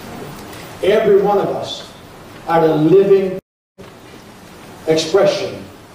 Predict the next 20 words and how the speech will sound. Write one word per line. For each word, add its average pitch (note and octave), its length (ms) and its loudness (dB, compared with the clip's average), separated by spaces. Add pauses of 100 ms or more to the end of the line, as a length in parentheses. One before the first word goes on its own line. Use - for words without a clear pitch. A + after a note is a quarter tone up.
(180)
of - 240 -4
God's C#3 360 0
love C#3 300 0
for A#2+ 220 -6
us - 260 -16 (400)
in C#3 260 -4 (120)
Christ B2+ 360 -8
Jesus. - 540 -16 (1600)
I G3+ 100 2
won't G3+ 280 0
ask - 300 0
this D3+ 200 -10
morning C#3+ 320 -6 (460)
how E3+ 200 0
many D#3 160 2
adulterers D#3+ 480 2
are B2 180 2
here, - 180 -2 (320)
how E3 140 2
many D#3 140 2